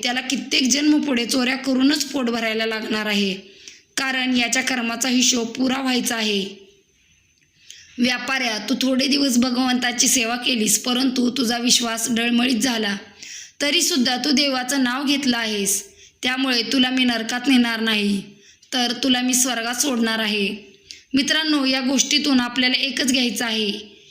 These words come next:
की भगवंतानं सांगितलं, प्रत्यक्षात भगवान श्रीकृष्णाने ज-,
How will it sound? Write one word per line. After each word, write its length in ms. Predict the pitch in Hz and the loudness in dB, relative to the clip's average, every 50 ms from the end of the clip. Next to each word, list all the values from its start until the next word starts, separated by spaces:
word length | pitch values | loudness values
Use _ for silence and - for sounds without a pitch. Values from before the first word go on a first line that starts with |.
| - - _ _ | -20 -20 _ _
की 80 | - 277 | -4 -2
भगवंतानं 680 | 240 233 262 247 233 277 294 294 285 294 311 294 294 294 | 0 0 0 0 0 0 0 0 0 0 -2 0 0 0
सांगितलं, 600 | 294 294 294 254 240 247 196 254 240 220 202 202 - - - - - - _ _ | 0 2 2 2 0 2 2 2 2 0 0 -4 -8 -12 -20 -20 -20 -20 _ _
प्रत्यक्षात 600 | 254 277 262 - - 311 - - - 269 262 254 | -4 -4 -2 0 -2 0 2 2 0 0 0 0
भगवान 380 | 247 254 254 240 240 247 254 254 | 0 0 2 0 0 0 0 0
श्रीकृष्णाने 720 | - 254 262 285 - 294 294 - - 294 285 285 302 320 | 2 2 2 2 2 2 2 2 2 2 0 0 0 0
ज-, 140 | 294 247 | 0 -2